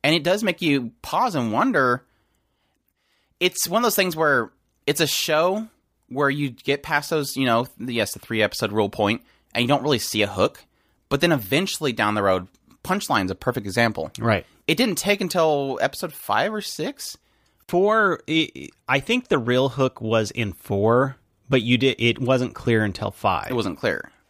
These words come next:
Speaker 1: But that was an example right there where it hits you and you're like, "Whoa, wait, but I don't know that Punchline had a, was that an original?"
Speaker 2: Yes, it was an original.
Speaker 1: You sure?
Speaker 2: I'm ninety-nine percent
Speaker 1: Well, that,
Speaker 2: sure.
Speaker 1: then that makes sense why it <laughs> wasn't.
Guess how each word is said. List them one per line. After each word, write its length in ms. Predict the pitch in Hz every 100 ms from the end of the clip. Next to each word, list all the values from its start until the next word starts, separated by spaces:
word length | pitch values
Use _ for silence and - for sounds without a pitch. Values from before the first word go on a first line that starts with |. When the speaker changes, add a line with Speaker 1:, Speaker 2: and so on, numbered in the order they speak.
| _ -
Speaker 1:
But 140 | 139
that 80 | 160
was 100 | 151
an 80 | 139
example 320 | 131 131 131
right 120 | 117
there 180 | 113 196
where 420 | 151 107 104 101 - _ _ -
it 80 | 131
hits 300 | 127 190 -
you 60 |
and 40 | 113
you're 60 |
like, 140 | 95 80
"Whoa, 240 | - 151
wait, 280 | 113 139 -
but 80 | -
I 40 | 175
don't 160 | 202
know 120 | 139
that 180 | 139 -
Punchline 380 | - 127 - 107
had 180 | 110 117
a, 260 | 104 87 87 _ _ -
was 100 | 107
that 100 | 208
an 80 |
original?" 500 | 196 110 123 185 233 262 _ _ _ _ _
Speaker 2:
Yes, 240 | 147 -
it 60 | 123
was 160 | 147 151
an 60 |
original. 280 | 131 104 95 - _ _ _
Speaker 1:
You 40 |
sure? 240 | - 165 294 _ _ -
Speaker 2:
I'm 460 | 123 117 110 107
ninety-nine 440 | 107 113 110 110 98
percent 200 | 95 107
Speaker 1:
Well, 80 | 107
that, 40 |
Speaker 2:
sure. 80 | 95
Speaker 1:
then 120 | 104
that 120 | 104
makes 220 | 98 101 -
sense 200 | 104 -
why 200 | 98 98
it 180 | 101 -
<laughs> 0 |
wasn't. 420 | 120 131 -